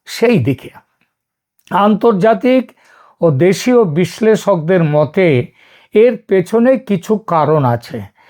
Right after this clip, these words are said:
একটা হচ্ছে বিরাজনীতিকরণ বনাম নতুন রাজনীতি। সমালোচকদের মতে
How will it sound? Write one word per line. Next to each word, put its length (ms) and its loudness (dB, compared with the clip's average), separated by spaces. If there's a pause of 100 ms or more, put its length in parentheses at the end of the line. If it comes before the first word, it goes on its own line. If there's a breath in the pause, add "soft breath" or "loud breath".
(200 soft breath)
একটা 360 0
হচ্ছে 240 0
বিরাজনীতিকরণ 1200 0
বনাম 340 2
নতুন 500 2
রাজনীতি। 640 0 (640 soft breath)
সমালোচকদের 920 0
মতে 680 0